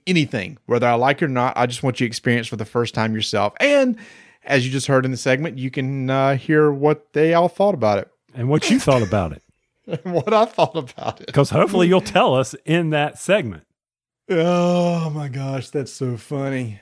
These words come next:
Speaker 1: Oh,
Speaker 2: But
Speaker 1: oh. Hey, Tony.
Speaker 2: Hey, Marty.
Speaker 1: Big episode coming up for us. It's our annual movie review episode called Screening, Streaming, or Steaming.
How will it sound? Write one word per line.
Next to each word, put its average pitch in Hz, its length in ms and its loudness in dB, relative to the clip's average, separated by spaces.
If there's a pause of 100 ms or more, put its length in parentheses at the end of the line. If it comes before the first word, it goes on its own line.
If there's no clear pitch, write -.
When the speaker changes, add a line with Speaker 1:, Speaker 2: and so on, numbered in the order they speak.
(120)
Speaker 1:
Oh, 170 420 2 (160)
Speaker 2:
But 85 260 -14
Speaker 1:
oh. 180 440 0 (200)
Hey, 302 180 4
Tony. 277 440 0
Speaker 2:
Hey, 247 160 -2
Marty. 139 340 -4 (160)
Speaker 1:
Big 302 200 0
episode 226 560 0
coming 170 320 0
up - 260 0
for 131 280 2
us. - 220 -10
It's 269 340 -2 (100)
our 208 480 0 (160)
annual 220 720 2
movie 240 640 0
review 165 540 0
episode 160 800 -2
called 220 760 0 (140)
Screening, 220 1200 0 (280)
Streaming, 226 1080 0 (300)
or 180 220 2
Steaming. 139 960 0